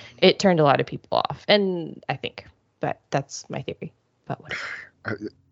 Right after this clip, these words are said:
Speaker 2: my dad's one of those people. Like, he, he used to be a big Supergirl fan,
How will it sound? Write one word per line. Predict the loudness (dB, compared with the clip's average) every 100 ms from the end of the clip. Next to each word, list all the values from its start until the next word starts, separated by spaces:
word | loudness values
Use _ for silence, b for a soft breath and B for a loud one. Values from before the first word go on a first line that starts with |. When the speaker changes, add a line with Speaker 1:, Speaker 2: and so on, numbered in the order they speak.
| -8
Speaker 2:
my | -2 2 2
dad's | 2 0 0
one | -6 -8
of | -10
those | -10 -12
people. | -12 -12 -10 -6
Like, | -4 -2
he, | 4 4 4 2
he | 4
used | 4 4
to | 4
be | 6
a | 4
big | 4 0
Supergirl | -2 -4 -2 -4 -4 -4
fan, | -2 -2 -2 -8